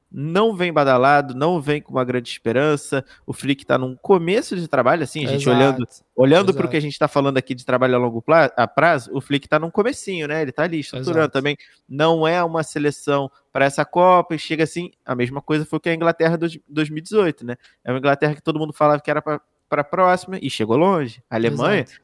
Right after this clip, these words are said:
Speaker 1: só que a diferença da Alemanha e da Inglaterra, quando deixa a Alemanha chegar, é diferente
Speaker 2: É.
Speaker 1: do que deixar a Inglaterra chegar. Então,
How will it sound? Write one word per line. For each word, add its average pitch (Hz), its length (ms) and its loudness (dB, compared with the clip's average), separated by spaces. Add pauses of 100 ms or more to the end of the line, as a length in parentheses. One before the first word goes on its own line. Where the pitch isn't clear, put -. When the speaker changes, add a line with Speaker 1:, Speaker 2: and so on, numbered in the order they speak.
Speaker 1:
só 151 60 0
que - 80 0
a 147 40 2
diferença 143 400 2
da 196 80 4
Alemanha 147 320 4
e 127 40 2
da 123 100 2
Inglaterra, 113 420 0
quando 123 220 -4
deixa 131 320 -2
a - 20 2
Alemanha 135 320 4
chegar, 120 480 2
é 120 40 0
diferente 120 460 -4
Speaker 2:
É. 135 40 -8
Speaker 1:
do 127 60 -6
que 135 120 -4
deixar 139 240 -2
a 147 60 2
Inglaterra 139 360 0
chegar. 175 380 -4 (580)
Então, 139 760 0